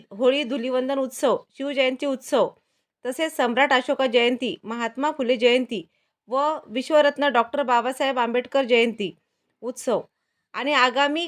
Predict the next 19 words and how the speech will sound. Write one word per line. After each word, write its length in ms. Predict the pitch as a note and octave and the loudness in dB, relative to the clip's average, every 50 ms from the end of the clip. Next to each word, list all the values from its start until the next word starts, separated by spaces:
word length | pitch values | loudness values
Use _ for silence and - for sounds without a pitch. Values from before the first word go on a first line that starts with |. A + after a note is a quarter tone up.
| E4 | -2
काळातील 420 | - C4+ B3 B3 C4 B3+ C4 D4 D4+ | 0 2 4 4 2 0 -2 -6 -6
सण 320 | - - D4 C#4 C#4+ C4 | -2 0 2 2 2 2
या 160 | B3 C4+ C#4+ D#4+ | 4 2 2 2
संबंधाने 540 | D#4+ C#4+ B3 B3 C4+ C4 B3+ B3+ B3+ C4 C4+ | 0 -2 -2 0 0 2 2 2 2 2 2
पोलीस 260 | - B3 B3+ C4+ D4 | 2 2 2 2 0
स्टेशन 340 | D#4 C#4+ C#4 B3+ D4+ C#4+ C4 | -4 -6 -4 -4 -4 -4 -2
देऊळगाव 300 | B3 A#3+ A#3+ A#3+ B3+ B3+ | -2 0 0 -2 -2 -2
राजा 320 | B3+ B3+ A#3 B3 B3+ A3 - - | -2 -2 -2 -2 -4 -4 -4 -8
शहरातून 560 | - - C4+ B3 B3 B3 C4 B3+ - C#4+ B3+ | -6 -2 0 2 2 2 0 0 -2 -4 -4
चार 260 | A3 - B3 A#3 A#3+ B3 | -2 0 2 2 2 2
ते 80 | - C#4 | 0 0
पाच 300 | C4+ - C4 C#4+ - D4+ | 0 2 0 0 0 0
वाजेच्या 340 | C4+ C4 B3+ C4 B3 C#4+ C4 | -2 -2 -2 0 0 0 0
दरम्यान 420 | A3 A#3+ A#3 B3 A#3+ A#3+ G#3 D#3 - _ _ _ _ _ _ _ _ _ - | 2 0 0 2 0 0 -2 -2 -6 _ _ _ _ _ _ _ _ _ -4
शहरातील 480 | - C4 C4 C4+ C#4 C#4 C#4 D#4 D#4 | -2 0 0 2 0 0 -2 -4 -4
मुख्य 340 | C#4+ C#4 C#4+ C4+ - F4 F4 | -2 -2 -4 -4 -4 -4 -2
मार्गाने 500 | D4+ C#4 B3+ B3 B3 B3 B3+ C4 A#3+ F#3 - - | 0 0 0 0 0 0 0 0 -2 -4 -6 -8
रूट 260 | F#3+ A3 C4+ C#4+ - | -6 -6 -6 -4 -2
मार्च 280 | C4+ C4 C4 C4+ C4+ - | 0 2 2 2 2 0